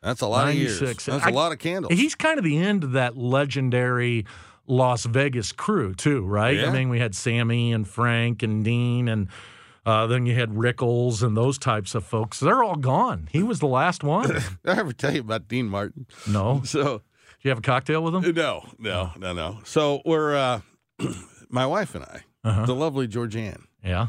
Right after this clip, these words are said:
Speaker 1: We're
Speaker 2: Saint
Speaker 1: out,
Speaker 2: Georgianne.
Speaker 1: we're out to dinner at Paul Mano's.
Speaker 2: Oh, best restaurant.
Speaker 1: Very, uh, romantic. You know,
Speaker 2: Mm-hmm.
Speaker 1: you got the, the lights are low, the food,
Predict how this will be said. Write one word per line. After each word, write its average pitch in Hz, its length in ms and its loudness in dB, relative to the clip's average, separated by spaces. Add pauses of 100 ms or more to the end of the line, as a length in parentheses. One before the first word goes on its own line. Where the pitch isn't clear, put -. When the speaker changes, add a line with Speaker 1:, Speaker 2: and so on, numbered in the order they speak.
(240)
Speaker 1:
We're 123 160 4
Speaker 2:
Saint 170 100 4
Speaker 1:
out, 190 60 -2
Speaker 2:
Georgianne. 101 280 -2
Speaker 1:
we're 131 120 4
out 180 240 0
to 147 80 -4
dinner 113 420 -2
at 87 140 -10
Paul 113 220 -4
Mano's. - 560 -10 (260)
Speaker 2:
Oh, 127 300 2
best 135 240 0
restaurant. - 400 -4
Speaker 1:
Very, 143 760 2
uh, 95 220 0 (100)
romantic. 98 760 -6
You 127 200 2
know, 95 80 2
Speaker 2:
Mm-hmm. 95 120 0
Speaker 1:
you 92 80 -4
got 95 180 -4
the, 95 160 -6 (180)
the 87 280 -8
lights 92 380 -4
are 98 60 -4
low, 87 580 -4
the 78 100 -18
food, 85 600 -10